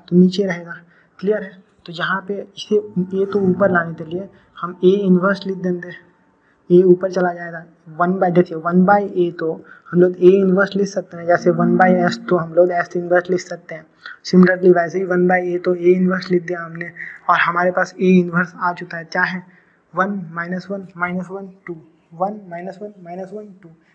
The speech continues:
ये हमारा आंसर हो गया ए इनवर्स। तो आप तो बस इस बात का ध्यान देना कि कौन से रो तो कौन से कॉलम, कौन से रो तो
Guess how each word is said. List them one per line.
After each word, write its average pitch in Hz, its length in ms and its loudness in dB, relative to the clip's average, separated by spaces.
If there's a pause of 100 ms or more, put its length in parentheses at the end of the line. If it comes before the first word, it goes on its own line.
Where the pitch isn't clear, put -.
(180)
ये 196 140 -10
हमारा 170 380 -12 (100)
आंसर 180 300 -18
हो 165 120 -18
गया 180 180 -14
ए 175 240 -14
इनवर्स। 165 440 -20 (420)
तो - 160 -20
आप 190 240 -8
तो 240 60 -12
बस 220 220 -14 (140)
इस - 180 -8
बात 214 200 -8
का 214 80 -6
ध्यान 180 260 -8
देना 180 260 -12
कि 202 100 -16 (180)
कौन 190 440 -4
से 240 300 -2
रो 208 200 -2
तो 220 200 -4 (100)
कौन 196 240 -6
से 208 160 -6
कॉलम, 190 380 -4 (540)
कौन 196 200 2
से 226 180 2
रो 208 280 4
तो 202 140 -4